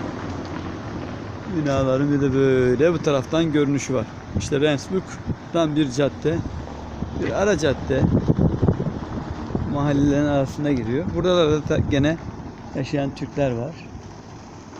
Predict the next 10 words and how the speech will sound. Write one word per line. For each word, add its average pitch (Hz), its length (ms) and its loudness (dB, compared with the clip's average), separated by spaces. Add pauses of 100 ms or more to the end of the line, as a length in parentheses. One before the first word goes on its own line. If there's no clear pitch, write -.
(2750)
Çoğunluk 160 640 0
mudur? 131 380 -4 (100)
Onu 151 180 2
çok - 280 -6
bilmiyorum. 151 420 0
Bayağı 151 240 2
ama 151 200 0
var. 143 240 0 (2250)
Şu 147 220 -2 (460)
binaların 143 640 0